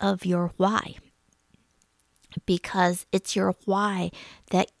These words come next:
keeps you from being lured by diets and quick fixes and things like fitness challenges, where the detours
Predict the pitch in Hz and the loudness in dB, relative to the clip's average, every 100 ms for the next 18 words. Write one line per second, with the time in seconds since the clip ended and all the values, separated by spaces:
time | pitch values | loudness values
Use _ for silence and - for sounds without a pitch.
0 | _ - - 233 - - - 208 220 254 | _ -8 -2 -2 -4 -10 -2 2 4 2
1 | - 190 185 180 180 170 170 175 185 196 | -2 0 2 2 4 4 4 6 6 6
2 | 214 175 156 160 - 160 202 330 - _ | 4 0 -4 0 0 2 2 0 -4 _
3 | - - - - _ - - - _ 185 | -6 -6 -6 -12 _ -20 -20 -20 _ 0
4 | 180 - 226 - - - - 226 220 220 | 0 0 -2 0 -2 -2 0 2 4 2
5 | - - - - _ 185 180 196 190 185 | -2 -14 -20 -20 _ 2 4 4 4 0
6 | - - 196 - 202 - - 170 175 170 | -2 0 0 2 -2 0 0 2 2 2
7 | 170 156 165 - - - - _ 196 180 | 2 2 -2 -6 -12 -20 -20 _ 6 6
8 | 175 175 175 175 - - - 247 277 294 | 8 6 6 4 0 -20 -4 2 2 0
9 | - - 170 156 - - 185 | -4 0 2 2 -2 -4 -4